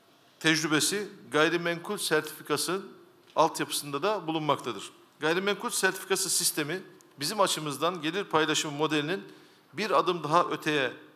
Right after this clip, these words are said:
geçerek küç-, küçük yatırımcılara da imkan tanıyan yeni bir finansal araçtır. toki'nin öncülüğünde hayata geçirilen gayrimenkul sertifikasının ilk uygulaması Başakşehir'deki Park Mavera üç projesiyle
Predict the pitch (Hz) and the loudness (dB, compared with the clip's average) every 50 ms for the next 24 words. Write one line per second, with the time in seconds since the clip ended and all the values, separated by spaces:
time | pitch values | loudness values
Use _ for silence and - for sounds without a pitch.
0 | - - 143 139 - 185 165 170 185 180 - - - - - - _ _ _ - | -10 -4 -2 2 2 2 2 2 0 -2 -6 -16 -20 -20 -20 -20 _ _ _ -16
1 | - - - - - - - - 170 - - 226 - 180 175 170 180 170 175 151 | -16 -14 -12 -12 -14 -12 -8 -8 -6 -4 -6 -4 0 0 0 2 0 -2 -2 0
2 | 160 180 180 180 180 170 156 131 110 160 165 151 - 190 190 180 156 - 156 139 | 2 4 6 6 4 4 2 -2 -2 -6 -6 -2 2 2 2 2 0 -2 -2 -2
3 | 139 147 156 190 202 185 - - - - - - 170 185 185 180 170 175 165 - | 0 0 0 -2 -2 -4 -12 -18 -20 -20 -4 -2 0 0 0 0 -4 -6 -6 -6
4 | - 160 156 151 147 - - 190 202 202 185 - - - - - - - - - | -4 0 2 2 2 4 6 6 6 6 4 -2 -10 -16 -20 -20 -20 -20 -20 -20
5 | - - - - - - - - - - 143 156 151 143 - - 104 - - - | -20 -20 -20 -20 -20 -20 -20 -12 -4 0 2 2 2 2 0 -6 -10 -12 -14 -20
6 | - - - _ _ - - _ - _ _ _ _ _ _ - 196 202 - 226 | -20 -20 -20 _ _ -20 -20 _ -20 _ _ _ _ _ _ 4 4 4 4 -2
7 | 233 226 214 208 202 180 190 185 202 208 196 185 185 196 190 202 214 180 196 175 | -2 2 2 2 2 2 0 -2 -2 2 6 6 6 6 6 4 2 0 0 -2
8 | - 196 180 175 170 156 143 151 160 170 175 180 180 180 175 180 202 - - - | 0 -2 0 0 0 0 4 4 4 4 4 2 0 -2 -2 -2 -4 -2 2 2
9 | 165 160 - - - 165 - - 127 - - 214 202 196 - 180 175 147 156 151 | 2 2 0 -4 -2 -2 -2 -2 -6 -8 -10 -10 -8 -6 -6 -4 0 2 2 4
10 | 143 143 139 - - 214 220 202 - - - - - - - _ _ _ _ - | 4 2 0 0 -2 -2 -4 -4 -10 -18 -20 -20 -20 -20 -20 _ _ _ _ 2
11 | 147 160 156 - 208 202 - - - 160 151 139 147 143 139 - 208 - - - | 4 4 6 8 6 6 6 4 0 0 0 0 0 -4 -4 -4 -8 -8 4 6
12 | 170 170 - 170 165 180 185 175 170 156 151 147 147 - - 160 190 - - - | 6 6 6 4 6 6 8 8 8 6 6 6 6 4 0 -4 -6 -6 -6 -4
13 | 156 147 139 139 135 - - 147 147 165 202 214 | -4 -4 -4 -4 -6 -4 -4 -4 -2 -2 -2 -2